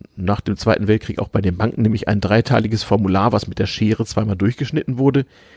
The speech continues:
In der Mitte ein größeres Formular, links ein kleines für die Bank, wo man Geld weggeschickt hat, und rechts ein kleines für einen selbst als Kunde, dass man denn nun eine Überweisung getätigt hätte.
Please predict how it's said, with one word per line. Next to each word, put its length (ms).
In 100
der 80
Mitte 280
ein 100
größeres 420
Formular, 560
links 320
ein 80
kleines 540
für 140
die 180
Bank, 320
wo 140
man 180
Geld 280
weggeschickt 500
hat, 140
und 180
rechts 340
ein 120
kleines 480
für 220
einen 160
selbst 260
als 180
Kunde, 280
dass 160
man 120
denn 140
nun 160
eine 180
Überweisung 440
getätigt 440
hätte. 280